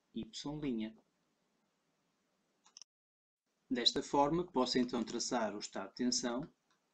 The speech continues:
segundo uns novos eixos, e esse estado de tensão é representado pelo limiar da circunferência. Note-se então que se colocar no eixo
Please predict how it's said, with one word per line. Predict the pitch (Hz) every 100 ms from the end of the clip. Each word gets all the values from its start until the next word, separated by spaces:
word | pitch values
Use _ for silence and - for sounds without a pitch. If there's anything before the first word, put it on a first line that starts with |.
| _ -
segundo | - 127 113 107 107 123 165 -
uns | 117 101
novos | 107 101 95 - -
eixos, | 101 95 - 180 202 - - _ _ _ _ _ _ _ _ 143
e | 131 143
esse | 147 -
estado | - -
de | -
tensão | 131 - 127
é | 127
representado | - 127 139 139 131 123 131
pelo | - 139 135
limiar | 143 135 135 131 139 135
da | 135 139 -
circunferência. | - 139 135 139 151 127 113 - _ _ _ _ _ - _ -
Note-se | 110 110 -
então | 110 113 110 165 165
que | 120 104
se | - -
colocar | 120 113 - 117 113
no | 113 113
eixo | 104 -